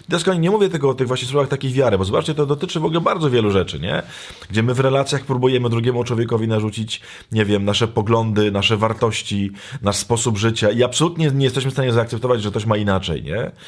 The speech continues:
Czyli próbujemy de facto być Bogiem dla kogoś, albo przynajmniej Eliaszem,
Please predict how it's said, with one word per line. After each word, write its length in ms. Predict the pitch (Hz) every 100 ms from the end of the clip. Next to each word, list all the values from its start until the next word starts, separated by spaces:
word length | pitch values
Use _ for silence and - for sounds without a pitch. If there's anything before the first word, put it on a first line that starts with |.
| - - -
Czyli 140 | 113
próbujemy 520 | 117 131 135 190 214
de 100 | 147
facto 360 | 143 175 - 175
być 220 | 165 143 120 104 92 -
Bogiem 460 | 226 180 131 98
dla 160 | 87 90
kogoś, 420 | - 85 73 73
albo 260 | 110 107 110
przynajmniej 720 | - 139 135 151 156 151 147
Eliaszem, 680 | 131 123 113 95 - 107 117